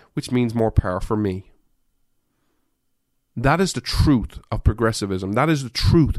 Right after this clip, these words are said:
of utopianism. They just see, if they see something, like, if they actually meant gambling was really wrong,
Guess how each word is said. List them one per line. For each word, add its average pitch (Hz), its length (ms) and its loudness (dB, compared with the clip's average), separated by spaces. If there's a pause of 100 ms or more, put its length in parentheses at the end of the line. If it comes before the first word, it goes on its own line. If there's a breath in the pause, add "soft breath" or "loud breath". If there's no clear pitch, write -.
(240 loud breath)
of 110 160 -4
utopianism. 110 800 0 (300 loud breath)
They 151 220 0
just 180 220 0
see, 147 560 0 (220 loud breath)
if 175 120 0
they 240 100 0
see 220 260 0
something, 165 380 0
like, 123 160 0
if - 160 -4
they 214 140 2
actually 175 280 -4
meant 113 520 -2
gambling 117 340 -2
was 110 140 -6
really 113 220 -2
wrong, 107 280 -2